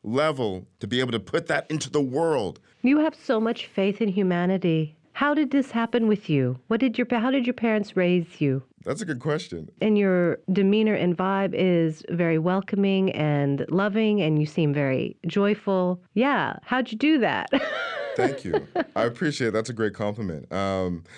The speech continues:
Speaker 1: my mom was really big about teaching me and my brother about civil rights leaders.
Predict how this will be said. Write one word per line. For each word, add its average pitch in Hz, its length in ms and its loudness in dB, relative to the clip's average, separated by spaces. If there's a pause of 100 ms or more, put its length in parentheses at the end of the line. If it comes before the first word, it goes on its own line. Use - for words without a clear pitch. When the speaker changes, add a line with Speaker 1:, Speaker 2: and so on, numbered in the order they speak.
Speaker 1:
my 170 120 2
mom 233 260 0
was 196 160 0
really 196 180 0
big 165 300 0
about 156 240 0
teaching 160 320 -6
me 160 80 0
and 147 80 0
my 135 100 0
brother 139 240 0
about 127 200 -2
civil 120 200 -4
rights 127 320 -2
leaders. 87 460 -6